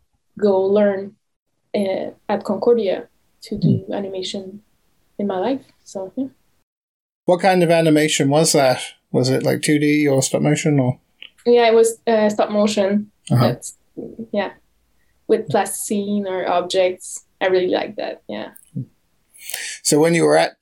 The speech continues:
Speaker 2: uh, Concordia, then, w-, was that kind of the area you sort of stayed in, like, doing stop motion?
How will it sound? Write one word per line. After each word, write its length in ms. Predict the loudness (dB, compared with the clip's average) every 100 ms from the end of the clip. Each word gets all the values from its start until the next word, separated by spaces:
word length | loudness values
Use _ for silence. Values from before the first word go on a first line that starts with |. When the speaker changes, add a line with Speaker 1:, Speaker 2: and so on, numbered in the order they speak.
| -2
Speaker 2:
uh, 340 | 2 4 4 2 0
Concordia, 540 | 0 2 0 2 0
then, 320 | 0 0 2
w-, 220 | 2 2
was 180 | 4 4
that 220 | 2 0
kind 260 | -2 0 2
of 320 | 2 0 -2 0
the 140 | 2
area 340 | 4 4 2 2
you 140 | 0
sort 200 | 0 0
of 60 | 0
stayed 400 | 0 0 2 0
in, 440 | 0 0 0 -4 _ -4
like, 120 | -2
doing 180 | 0 0
stop 220 | 0 0
motion? 460 | 0 0 0 -2